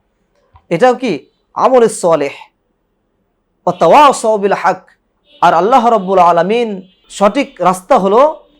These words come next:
ইহদিনাস সিরাতাল মুস্তাকিম। আল্লাহ তাআলা সোজা সরল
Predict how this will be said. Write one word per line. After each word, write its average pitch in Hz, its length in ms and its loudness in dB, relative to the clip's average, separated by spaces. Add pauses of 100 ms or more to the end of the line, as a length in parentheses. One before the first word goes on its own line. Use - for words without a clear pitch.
ইহদিনাস 208 500 -8
সিরাতাল 233 480 -2
মুস্তাকিম। 185 720 -6 (480)
আল্লাহ 180 280 0
তাআলা 180 460 0 (360)
সোজা 202 600 2
সরল 196 560 -2